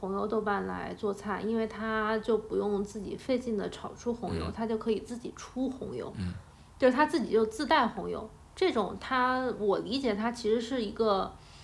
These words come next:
Speaker 1: 就是工厂把郫县豆瓣酱进行再加工的一个二次调料。嗯，类似这样的郫县豆瓣的衍生酱料还有什么吗？
Speaker 2: 郫县豆瓣它其实在那个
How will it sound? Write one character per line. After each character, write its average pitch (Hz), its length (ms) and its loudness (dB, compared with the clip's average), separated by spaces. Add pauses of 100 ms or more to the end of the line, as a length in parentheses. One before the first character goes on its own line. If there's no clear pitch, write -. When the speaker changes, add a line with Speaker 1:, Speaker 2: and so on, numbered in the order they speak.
(200)
Speaker 1:
就 262 100 -4
是 202 420 0 (240)
工 277 180 -2
厂 214 340 -2
把 - 280 0
郫 - 160 -6
县 254 140 0
豆 247 100 2
瓣 233 200 2
酱 214 360 2
进 254 160 -6
行 220 180 -2
再 233 160 0
加 240 200 0
工 269 280 -4
的 208 160 2
一 170 120 -4
个 202 220 2
二 359 300 4
次 - 200 -8
调 - 280 -8
料。 185 240 -4 (680)
嗯， 202 340 -4
类 285 180 2
似 269 180 -4
这 302 120 -4
样 254 200 2
的 185 280 -2 (300)
郫 226 120 -6
县 254 100 0
豆 262 120 0
瓣 240 180 2
的 214 100 2
衍 185 300 -2
生 247 260 -6
酱 254 200 0
料 202 160 0
还 180 220 -10
有 214 160 -2
什 226 140 -8
么 208 140 -12
吗？ 202 100 -10
Speaker 2:
郫 - 160 2
县 202 160 4
豆 - 140 6
瓣 113 400 4
它 131 200 -2
其 - 220 -2
实 127 300 -2
在 123 220 2
那 110 120 2
个 90 260 0